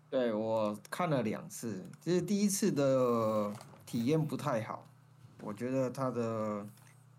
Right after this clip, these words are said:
节奏蛮差的。然后第二次是我找你一起去看的，但是有在，在有第一次的前提，那个预期心理之后，其实第二次的体验是好很多。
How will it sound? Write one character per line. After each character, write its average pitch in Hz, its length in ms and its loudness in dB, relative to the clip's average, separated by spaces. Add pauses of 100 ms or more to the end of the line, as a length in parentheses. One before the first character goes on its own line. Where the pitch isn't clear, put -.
(120)
节 113 180 -2
奏 117 500 0
蛮 113 280 -4
差 113 260 -2
的。 98 300 -6
然 117 100 -2
后 170 80 0
第 185 180 0
二 180 60 4
次 165 160 0
是 156 360 2
我 110 280 -2 (140)
找 123 160 0
你 135 140 0
一 - 20 0
起 107 160 -6
去 117 200 -6
看 110 300 -4
的， - 160 -10 (300)
但 147 220 0
是 151 400 4
有 120 200 0
在， 160 220 0 (220)
在 185 200 2 (120)
有 127 180 0
第 175 180 0
一 170 60 2
次 170 160 0
的 143 220 2
前 135 200 -2
提， 120 400 0 (140)
那 156 100 -4
个 120 440 0
预 147 100 0
期 143 160 -2
心 135 180 -2
理 127 140 0
之 117 160 -4
后， 120 420 0
其 131 140 -4
实 135 80 0
第 156 180 0
二 147 80 2
次 147 140 0
的 135 80 2
体 - 140 -8
验 120 180 -4
是 120 160 -2
好 107 180 -2
很 104 160 -6
多。 - 220 -12